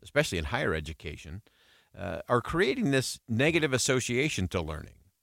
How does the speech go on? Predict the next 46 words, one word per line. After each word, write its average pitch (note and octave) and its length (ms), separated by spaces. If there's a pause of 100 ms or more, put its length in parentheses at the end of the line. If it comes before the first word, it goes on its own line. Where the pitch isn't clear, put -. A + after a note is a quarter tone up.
(160)
So A#2 200
rather D#3+ 280
than C3 160
fostering C#3+ 640
a F2+ 60
love E2+ 180
of D2+ 160
learning, D2+ 460
most C#3+ 260
people A2+ 260
end A2 140
up A#2 180
dreading G#2 480
it, D2 220
and G#2+ 140
by B2 100
the B2+ 60
time F3+ 220
they C#3+ 120
get A#2+ 300
done A#2 480 (420)
with A#2 180
college, A2 500
they're B2+ 140
done A#2 300
with C#3 140
learning. F3+ 420 (1300)
Now, B2 160
most D#3 320
of D#3 80
us C3+ 140
can A#2 160
think C3+ 180
of A2 100
a G#2+ 140
high-impact B2 800
teacher C3+ 420
or G2+ 80
mentor G2+ 560
in F2+ 120
our E2+ 140
world D#2 440 (320)
who B2 120
really C#3 280
created B2 420
space - 640